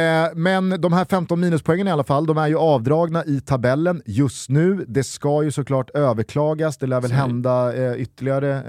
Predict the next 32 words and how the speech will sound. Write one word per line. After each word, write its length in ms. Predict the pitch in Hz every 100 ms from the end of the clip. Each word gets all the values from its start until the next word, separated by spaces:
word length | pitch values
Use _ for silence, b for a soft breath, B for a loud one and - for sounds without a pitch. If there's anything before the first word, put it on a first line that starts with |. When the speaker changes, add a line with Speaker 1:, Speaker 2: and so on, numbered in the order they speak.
| 127 123 120 120
Speaker 1:
eh, 60 | 120
saker 420 | 127 120 - 123
här 220 | 113 113
närmsta 500 | 120 117 98 117 110
månaden 540 | 123 131 117 123 135
innan 260 | 131 127 113
vi 80 | 117
får 160 | - 113
Speaker 2:
Ja, 40 |
Speaker 1:
någon 80 | 175
Speaker 2:
men 80 | 175
det 60 |
är 40 | 180
ju 60 |
Speaker 1:
typ 100 | 175
av 60 | 185
Speaker 2:
helsidor 480 | 160 - 180 165 156
dagligen 560 | 160 151 143 147 139
här 180 | 123 127
nu 280 | 117 113 104
såklart, 500 | - 117 113 - -
eh, 260 | 117 117 113
framåt. 540 | - 120 107 - - _
Speaker 1:
Exakt. 540 | 170 - 120 87 - -
Eh, 120 | 135
jag, 640 | 139 131 127 143 147 147
jag 340 | 131 139 131 127
reagerade 800 | 127 143 139 131 170 190 185 151
dock 340 | 104 101 - -
ganska 420 | 131 104 - 104
tydligt 680 | - 143 107 123 165 - -
på, 480 | 101 95 95 90